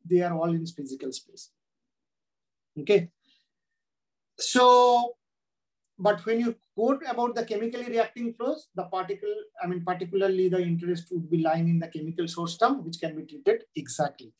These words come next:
So that's the advantage that you have with the transport P D F function. But what it disadvantage is that, so now the right hand side, if you see, there are two terms, this one and this one.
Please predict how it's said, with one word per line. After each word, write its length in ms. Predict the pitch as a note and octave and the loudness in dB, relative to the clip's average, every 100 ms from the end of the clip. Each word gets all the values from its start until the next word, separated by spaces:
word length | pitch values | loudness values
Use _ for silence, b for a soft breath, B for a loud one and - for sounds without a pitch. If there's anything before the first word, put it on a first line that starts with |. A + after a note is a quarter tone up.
| _ | _
So 140 | - E3 | -4 2
that's 260 | E3 E3+ | 4 4
the 180 | F3+ D#3 | 2 0
advantage 480 | D#3 F3+ A3 A3 F#3+ | 4 6 6 6 4
that 140 | F#3 | 2
you 140 | E3+ E3+ | 4 2
have 140 | D#3 | 2
with 160 | D#3 C#3+ | -4 -8
the 80 | F#3 | -8
transport 440 | D3 C3+ - C#3 | -8 -12 -14 -10
P 100 | C3+ | -8
D 120 | C3 C3 | -6 -6
F 80 | - | -8
function. 280 | B2 - - _ _ _ _ | -20 -20 -20 _ _ _ _
But 240 | C3+ C#3 C3 | -6 -4 2
what 240 | D#3+ E3+ | 2 6
it 180 | F3 E3+ _ _ _ - | 4 2 _ _ _ -2
disadvantage 640 | D3+ F3 A3+ G#3 G#3+ G#3+ G#3 | 2 6 6 6 2 0 -2
is 220 | F#3 E3+ | -4 0
that, 260 | G3 C4 _ _ _ _ _ _ _ _ _ _ _ | 0 0 _ _ _ _ _ _ _ _ _ _ _
so 300 | - B3 B3 | -4 2 2
now 260 | A#3 A#3 A#3+ | 2 0 0
the 140 | A3+ | 0
right 280 | G#3 C4+ D4+ | 0 -2 -2
hand 180 | D#4 C4+ | -4 -4
side, 220 | C4 A#3 | -6 -8
if 160 | F#3+ G3+ | -8 -8
you 100 | F3+ | -8
see, 400 | - A3 F#3 E3+ _ _ _ _ _ _ | -8 -10 -10 -12 _ _ _ _ _ _
there 200 | E3+ F#3+ | -2 0
are 120 | F#3+ F3+ | 0 -2
two 180 | A3 - | -6 -4
terms, 360 | E3 C3+ - - | -6 -8 -18 -16
this 220 | D#3 F3 F#3+ | -6 -6 -2
one 200 | A3+ - | -4 -4
and 160 | F#3 E3+ | -6 -4
this 220 | E3 - | -4 -6
one. 100 | - | -14